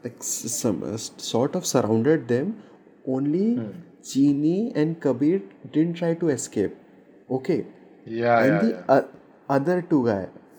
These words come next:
Speaker 1: that is, like,
Speaker 2: Hmm.
Speaker 1: uh, Hathoda Tyagi and, uh, oh my God,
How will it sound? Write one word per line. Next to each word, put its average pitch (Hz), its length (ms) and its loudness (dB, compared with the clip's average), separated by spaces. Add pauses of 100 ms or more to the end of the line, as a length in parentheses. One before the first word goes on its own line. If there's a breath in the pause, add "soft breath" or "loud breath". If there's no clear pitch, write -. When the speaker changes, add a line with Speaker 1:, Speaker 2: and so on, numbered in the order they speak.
Speaker 1:
that 123 180 -6
is, 165 140 0
like, 165 240 0
Speaker 2:
Hmm. 104 180 -14
Speaker 1:
uh, 104 200 -2 (100)
Hathoda 123 420 0
Tyagi 139 320 0 (600 loud breath)
and, 202 360 -4 (260)
uh, - 380 -8 (200)
oh 113 120 -6
my 101 120 -6
God, - 200 -8